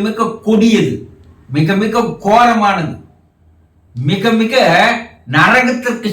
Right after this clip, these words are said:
சமமானது. அவர்களுடைய உறவினர்களும் அவர்களுடைய நண்பர்களும் உண்மையிலே அந்த குடும்பத்தின் மீது அக்கறை இருந்தால், நல்ல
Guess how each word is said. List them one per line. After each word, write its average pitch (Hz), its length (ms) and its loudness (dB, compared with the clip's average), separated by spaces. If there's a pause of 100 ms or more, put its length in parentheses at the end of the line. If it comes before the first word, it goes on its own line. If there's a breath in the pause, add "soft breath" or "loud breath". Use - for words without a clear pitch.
சமமானது. 170 600 -4 (1900)
அவர்களுடைய 190 640 2 (180)
உறவினர்களும் 185 800 0 (220)
அவர்களுடைய 160 500 0 (140)
நண்பர்களும் 160 760 -2 (960)
உண்மையிலே 254 760 4
அந்த 202 240 0
குடும்பத்தின் 226 560 -2
மீது 185 240 -2
அக்கறை 196 400 -2
இருந்தால், 143 480 -4 (1080)
நல்ல 240 360 2